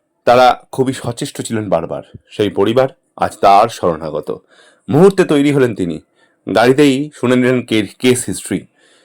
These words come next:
তৈরি হলেন মনে মনে, আজ তার আসল পরীক্ষা। রায়চৌধুরী বাড়িতে সেদিন জমে মানুষের টানাটানি,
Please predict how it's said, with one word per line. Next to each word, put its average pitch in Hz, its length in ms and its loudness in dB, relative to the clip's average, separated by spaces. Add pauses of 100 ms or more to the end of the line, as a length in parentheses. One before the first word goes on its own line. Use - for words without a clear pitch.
(840)
তৈরি 175 240 6
হলেন 185 280 4
মনে 139 220 4
মনে, 98 280 -2 (580)
আজ 110 240 0
তার - 320 2
আসল 92 300 -6
পরীক্ষা। - 520 -14 (220)
রায়চৌধুরী 98 520 -2
বাড়িতে 95 400 -2 (300)
সেদিন 101 380 -4 (420)
জমে 117 280 2
মানুষের 131 420 0
টানাটানি, 87 480 -4